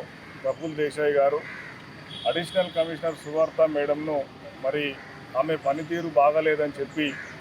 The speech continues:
మరి సరెండర్ చేయడం జరిగింది గవర్నమెంట్కు. మేము సరే సరెండర్ చేసారు, మేము దాన్ని తప్పుగా భావించడం లేదు, కానీ ఆమె కోర్టులో మరి స్టే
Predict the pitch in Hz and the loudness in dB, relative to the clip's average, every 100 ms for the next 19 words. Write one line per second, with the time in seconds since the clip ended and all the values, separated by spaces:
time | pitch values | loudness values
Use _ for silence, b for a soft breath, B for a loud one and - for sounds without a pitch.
0 | - 131 143 143 135 131 131 143 151 139 | -8 -2 0 0 -2 0 0 2 0 -2
1 | 139 139 143 135 143 151 147 147 156 156 | -2 0 0 0 0 2 4 4 2 -2
2 | 151 - 440 - - - - - - 139 | -4 -6 -8 -10 -16 -18 -18 -18 -10 2
3 | 175 190 185 170 - 160 185 151 151 170 | 2 6 4 4 2 4 4 2 2 4
4 | 180 165 160 151 160 165 202 - - - | 2 2 0 0 -4 -4 -8 -10 -12 -10
5 | - 151 156 147 156 160 156 147 - - | 0 0 4 4 6 2 2 -2 -10 0
6 | 131 147 185 185 160 156 160 165 160 151 | 0 2 4 6 8 6 6 2 4 4
7 | 147 - 143 160 156 160 - - - - | 2 4 6 8 6 -2 -6 -18 -18 -4
8 | 143 170 190 180 180 - - - 151 190 | 4 6 8 6 6 0 -18 -4 4 4
9 | 196 196 190 196 - - - 165 - 175 | 6 6 6 4 -6 -4 2 2 2 0